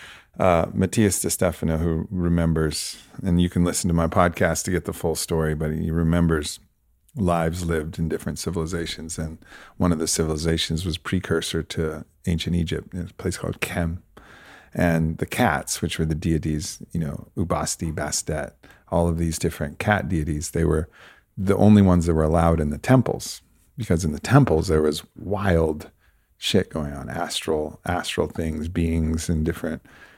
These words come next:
experiences like you would see in an ayahuasca ceremony, basically, but it was happening frequently. But the cats were the only, only creatures that would not be, they could see,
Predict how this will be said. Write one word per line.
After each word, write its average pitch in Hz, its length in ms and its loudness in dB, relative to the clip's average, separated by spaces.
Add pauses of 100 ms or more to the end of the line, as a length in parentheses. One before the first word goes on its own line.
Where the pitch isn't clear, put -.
(280)
experiences 87 800 4
like 76 200 -4
you 80 60 -4
would 76 120 -4
see 80 260 -2
in 76 100 -2
an 76 100 -2
ayahuasca 78 540 0
ceremony, 73 460 -6
basically, 85 720 -2
but 82 140 2
it 80 40 2
was 82 120 0
happening 82 440 -2
frequently. 82 580 0 (520)
But 82 260 4
the 95 80 2
cats - 460 2
were 92 100 4
the 85 160 4
only, 85 580 4 (320)
only 92 300 2
creatures 85 600 0
that 78 320 0 (340)
would 87 160 4
not 87 300 2
be, 82 140 -4 (100)
they 87 140 4
could 82 180 -6
see, 104 500 2